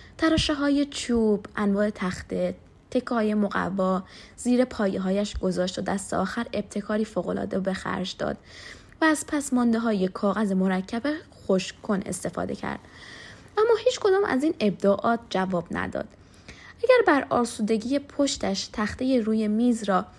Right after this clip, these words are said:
با شیبی تند تا چانه اش بالا می آورد و مانند کسی از سقف شیبدار خانه‌های هلندی استفاده کند،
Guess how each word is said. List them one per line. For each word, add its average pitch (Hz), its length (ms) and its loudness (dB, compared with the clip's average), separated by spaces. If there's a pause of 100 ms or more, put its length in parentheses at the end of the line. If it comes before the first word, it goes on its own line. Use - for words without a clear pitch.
(220)
با 277 100 4
شیبی 285 320 0
تند 254 440 0
تا 214 160 -2
چانه 226 380 0
اش 233 220 -2
بالا 202 260 -2
می 202 180 0
آورد 196 380 -2
و 202 40 0
مانند 208 440 0
کسی - 340 -8
از 208 140 -6
سقف - 360 -8
شیبدار 208 640 -2 (340)
خانه‌های 233 460 4
هلندی 202 640 0
استفاده 196 520 -4
کند، 208 460 -2